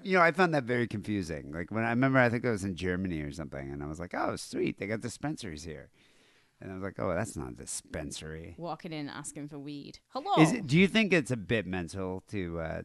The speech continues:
Speaker 1: that you could just walk into a store and buy weed?
Speaker 2: No, I think weed should be legalized, and I don't know why it is illegal in Britain.
Speaker 1: It's crazy. I mean, it's like a severe, there's harsh penalties, right? If you
Speaker 2: Oh,
Speaker 1: get
Speaker 2: yeah.
Speaker 1: caught.
Speaker 2: There still is. Like, we should be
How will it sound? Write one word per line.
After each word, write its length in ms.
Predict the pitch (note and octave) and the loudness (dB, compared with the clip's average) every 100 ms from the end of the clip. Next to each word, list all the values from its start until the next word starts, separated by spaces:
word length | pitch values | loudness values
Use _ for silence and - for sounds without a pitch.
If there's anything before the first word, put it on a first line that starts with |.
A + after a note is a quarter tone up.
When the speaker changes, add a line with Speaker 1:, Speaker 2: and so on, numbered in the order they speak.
| - | -8
Speaker 1:
that 180 | F2+ | -10
you 80 | - | -10
could 120 | F2+ | -10
just 180 | F2 D#2 | -10 -10
walk 260 | E2 D#2 D#2+ | -6 -8 -8
into 160 | F2 F2 | -12 -12
a 40 | |
store 520 | E2 - E2 E2 E2+ - | -12 -10 -8 -6 -8 -8
and 140 | E2 | -12
buy 160 | E2 D#2+ | -10 -10
weed? 340 | E2 F2+ F#2+ F#2 - - | -10 -12 -12 -14 -10 2
Speaker 2:
No, 160 | D4+ | 6
I 180 | G#4 A#3 | 8 6
think 200 | C4 A3+ | 4 2
weed 240 | G3+ A3 - | 0 0 0
should 220 | - A#3 | -2 0
be 120 | A3 | 0
legalized, 560 | E3 D#3+ D#3 D3 C#3+ D3+ | 0 -2 -2 0 0 0
and 100 | E3 | -2
I 60 | |
don't 180 | D#3 D3+ | 2 2
know 100 | D3 | 2
why 260 | D3 D3 C3+ | 2 2 0
it 180 | C3 - | -2 -4
is 160 | C#3 | -6
illegal 420 | C#3 C#3+ B2+ C3+ C3 | -6 -6 -6 -4 -4
in 140 | C#3 | -6
Britain. 460 | B2 E2 - - E3 - _ | -6 -6 -8 -8 -10 -14 _
Speaker 1:
It's 120 | B2 - | -6 4
crazy. 240 | F3 E4 | 6 6
I 40 | |
mean, 180 | A#2 C3 | 4 4
it's 200 | B2+ A2+ | 4 2
like 180 | G#3+ G#3 | -2 -2
a 340 | F2 D#2 C#2 C2+ | -2 -2 -6 -10
severe, 360 | - - G2+ C3 | -10 -6 -2 0
there's 220 | D3+ - | 0 -2
harsh 300 | A#2+ B2 - | -2 -2 -2
penalties, 640 | A#2 C3+ C#3+ - D#2+ C#2+ F2 | -4 -4 -4 -8 -10 -10 -8
right? 200 | G2+ A#2+ _ | -6 -6 _
If 120 | - G2+ | -8 6
you 60 | |
Speaker 2:
Oh, 80 | A#3+ | 8
Speaker 1:
get 80 | F4+ | 8
Speaker 2:
yeah. 220 | B3+ C#4+ F#3 | 8 6 4
Speaker 1:
caught. 160 | F#3+ - | -2 -8
Speaker 2:
There 160 | G3+ G#3 | -8 -6
still 280 | - C4 | -2 0
is. 420 | B3 B3+ E3 E3 - | 2 4 2 0 -2
Like, 220 | F3+ E3+ _ _ - - _ - | -2 -2 _ _ -20 -20 _ -16
we 140 | F#3 A#3 | -6 -2
should 260 | D4+ B3 | 0 -2
be 400 | G3+ A#3 A3+ G3+ | 0 0 0 -4